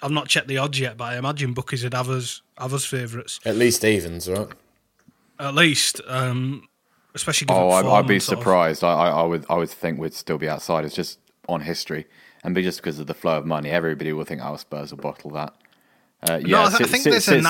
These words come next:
Speaker 3: City
Speaker 1: I think there's a
Speaker 3: eleven to ten.
Speaker 1: nation. Is it really? I think there's a na-, uh, sort of, at least what I've sensed is sort of a nationwide feeling of distrust towards Manchester City at the moment. Sort of the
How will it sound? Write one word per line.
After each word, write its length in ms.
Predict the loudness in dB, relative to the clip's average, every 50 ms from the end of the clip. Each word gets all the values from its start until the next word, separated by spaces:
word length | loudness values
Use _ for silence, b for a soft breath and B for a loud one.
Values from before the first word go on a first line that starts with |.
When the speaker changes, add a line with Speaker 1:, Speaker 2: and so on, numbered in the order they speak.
| 4 4
Speaker 3:
City 140 | 4 4 4
Speaker 1:
I 80 | 4 6
think 40 | 6
there's 0 |
a 20 |
Speaker 3:
eleven 220 | 6 6 6 6 4
to 180 | 4 4 4
ten. 0 |
Speaker 1:
nation. 500 | 4 6 6 6 6 4 2 0 -4 -10 _ B B B B B B B B B B B B _ _ _ _ -14 -10
Is 140 | -8 -8 -6
it 180 | -6 -4 2 4
really? 260 | 4 4 4 2 0
I 60 | 0
think 200 | -2 -2 -4 -2
there's 180 | -4 -2 0 0
a 40 |
na-, 200 | 0 2 2 2 2 0 -2 -6
uh, 340 | -8 -8 -8 -8 -8 -6
sort 200 | -4 -2 -2 -2 0 0
of, 20 |
at 280 | 0 0 0 -2 -4 -2
least 220 | -2 -2 -2 -4
what 380 | -8 -12 -12 -8 -8 -6 -2 0
I've 240 | 2 2 2 0
sensed 340 | -2 -4 -6 -6 -6 -6 -6
is 140 | -6 -4 -4
sort 140 | -4 -4 -4
of 200 | -4 -6 -8 -10 B B B B B B B B B -4
a 100 | -2 0
nationwide 920 | 2 2 4 4 4 2 2 0 -4 -4 -6 -6 -8 -8 -8 -8 -10 -10 -12 -14 _ _ _
feeling 520 | -10 -8 -6 -4 -4 -4 -4 -6 -8 -8 -8
of 140 | -10 -8 -6
distrust 580 | -4 -2 -2 -2 -2 -4 -4 -4 -4 -4 -4
towards 340 | -6 -6 -6 -6 -8 -8 -8
Manchester 400 | -10 -10 -8 -8 -8 -8 -8 -8
City 320 | -8 -10 -10 -12 -14 -14
at 60 | -14 -14
the 60 | -12
moment. 320 | -10 -10 -10 -12 -12 -10 -10
Sort 180 | -10 -8 -10
of 100 | -10 -10 -10
the 180 | -10 -10 -10